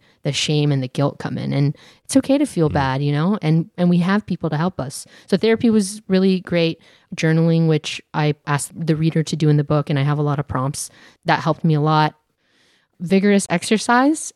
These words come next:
Speaker 1: regularly, sleeping eight hours a day is really, really, really underrated. Drinking enough water helps a lot.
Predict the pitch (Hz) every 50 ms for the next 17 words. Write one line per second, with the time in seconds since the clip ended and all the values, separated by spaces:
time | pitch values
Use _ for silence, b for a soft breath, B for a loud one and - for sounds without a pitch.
0 | _ _ - 156 160 170 - 226 220 233 240 240 247 254 262 - - _ _ _
1 | _ _ _ _ - - - 196 190 180 - 185 180 - - 170 156 151 147 156
2 | 160 151 156 147 156 156 165 - - 160 156 156 139 - 147 143 156 175 180 190
3 | 170 160 156 151 147 160 165 170 160 151 151 147 151 156 165 165 160 160 - -
4 | 156 156 151 160 147 143 135 131 147 - 240 294 330 - _ b b b b b
5 | b b b - - 165 165 160 170 165 156 156 147 - 156 147 151 151 165 180
6 | 180 190 185 - - - 190 185 185 -